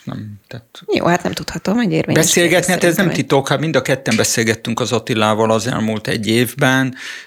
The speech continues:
Speaker 1: de konkrétan ez a mostani kis projektje, bejelentése, ez nekünk is a Facebookról ismerős.
Speaker 2: És, ö, arra az egy dolog, hogy arról beszélünk folyamatosan, hogy honnan tud elszipkázni szavazókat, vagy honnan nem, vagy kiket szólít meg,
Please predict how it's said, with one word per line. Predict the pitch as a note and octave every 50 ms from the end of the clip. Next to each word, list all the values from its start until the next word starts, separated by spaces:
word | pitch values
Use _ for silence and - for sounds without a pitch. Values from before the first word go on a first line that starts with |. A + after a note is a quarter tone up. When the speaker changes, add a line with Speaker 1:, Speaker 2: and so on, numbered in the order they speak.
| _
Speaker 1:
de | - - A#2 A2+ B2 A#2 A#2 A2+ A2+ A2 A2+ - - -
konkrétan | C3+ C3 A#2 - - A#2+ - - A#2
ez | A2+ G#2 -
a | A2+
mostani | A2 A2+ A2 - - - A#2+ A2+ A2 A2+ - - -
kis | - A#2 - - - - - _
projektje, | - - G#2+ - - A2 - - - A2
bejelentése, | G#2+ A2+ A2+ A2 A2+ A2+ A2+ A2+ - A#2 A2+ A2 - - - A2
ez | A2 A2+ - - - -
nekünk | - - - - - - - -
is | A#2+ -
a | - A#2+
Facebookról | - - A#2 - - - C#3+ - - - - - -
ismerős. | - - - - - B2+ C3 - - G2+ - - - - - - - - - - - - -
Speaker 2:
És, | - G3 F3+ - - -
ö, | G#3 F#3 -
arra | - G3+ G3+ G3+
az | G3 F#3+ -
egy | G#3 G3
dolog, | G3 B3+ C#4+ -
hogy | - F#3 F3
arról | E3 E3 D#3+
beszélünk | D3+ D3+ D#3+ - - E3+ D3+ D3 D3+
folyamatosan, | - - D3+ D3 D3 D3 C#3+ C#3+ - - D3+
hogy | C3+ C#3+
honnan | - - F3+ G3 G3 F3+ E3+ E3 D#3+
tud | - D3+ C#3+
elszipkázni | C#3+ C#3 D3 - D#3 D3 - - C#3 C#3+ C#3 - E3
szavazókat, | - - E3 D3 C#3 D3 C#3+ - B2+ B2 C3+ - - C#3 -
vagy | - - - -
honnan | - F3+ F#3+ F#3+ F3+ E3+ E3 D#3
nem, | D#3 C#3+ C3+ C3
vagy | G2 - -
kiket | - E3+ - - G3+ G3+
szólít | - - G#3+ G#3 G#3+ G#3+ G#3 -
meg, | G#3+ G#3+ G#3+ G#3+